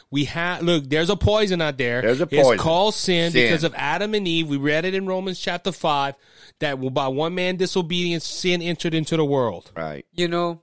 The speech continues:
Speaker 3: I was thinking, remember that old movie, uh, Distant Thunder?
Speaker 1: Right.
Speaker 3: When, uh, when that man got bit by the rattlesnake.
Speaker 2: Yes.
Speaker 1: Yes.
Speaker 3: But then that guy, he got bitten a couple of times, and he had the,
Speaker 2: Had
Speaker 3: he,
Speaker 2: the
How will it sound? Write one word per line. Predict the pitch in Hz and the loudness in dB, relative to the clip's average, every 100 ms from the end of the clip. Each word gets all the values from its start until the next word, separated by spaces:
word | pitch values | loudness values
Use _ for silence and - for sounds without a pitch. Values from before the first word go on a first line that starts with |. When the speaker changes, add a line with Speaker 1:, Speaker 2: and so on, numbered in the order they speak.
| - | -8
Speaker 3:
I | 151 | -4
was | 160 151 | -4 -4
thinking, | 180 175 160 | -6 -8 -8
remember | 180 190 | -8 -6
that | 190 180 | -6 -4
old | 185 170 | -4 -4
movie, | 170 180 175 165 | -6 -2 0 0
uh, | 156 | -2
Distant | 135 170 - 143 - | -2 -2 -4 -10 -6
Thunder? | 165 165 170 175 _ _ _ _ - | -6 -6 -10 -10 _ _ _ _ -2
Speaker 1:
Right. | 135 143 143 | 0 0 0
Speaker 3:
When, | 160 160 | 0 2
uh, | 160 156 151 | 4 4 4
when | - 156 156 | 0 -4 -2
that | 160 | -2
man | 147 160 165 | -2 -4 -2
got | 160 147 131 | -2 -2 -2
bit | 160 151 | -4 -2
by | 156 | -4
the | 151 143 | -2 -2
rattlesnake. | 151 160 160 - 160 156 | 0 -2 -2 -6 -2 2
Speaker 2:
Yes. | 107 104 87 127 | 4 4 2 0
Speaker 1:
Yes. | 123 | 0
Speaker 3:
But | 156 147 - | 2 0 0
then | 175 180 | 0 2
that | 175 165 143 | 0 0 2
guy, | 170 190 185 165 160 170 - _ _ _ | 4 6 6 4 2 -2 -10 _ _ _
he | - | -6
got | 160 160 139 139 | 0 0 0 0
bitten | 208 190 | 0 -2
a | |
couple | 170 160 - | -6 -6 -6
of | 151 | -8
times, | 156 139 139 139 139 - | -4 -2 -2 -4 -8 -6
and | 165 | -4
he | 165 147 | -2 -2
had | 127 165 190 196 165 | -4 -2 0 -2 -2
the, | 127 | 0
Speaker 2:
Had | 123 110 | 2 0
Speaker 3:
he, | |
Speaker 2:
the | 107 98 90 | -2 -2 -4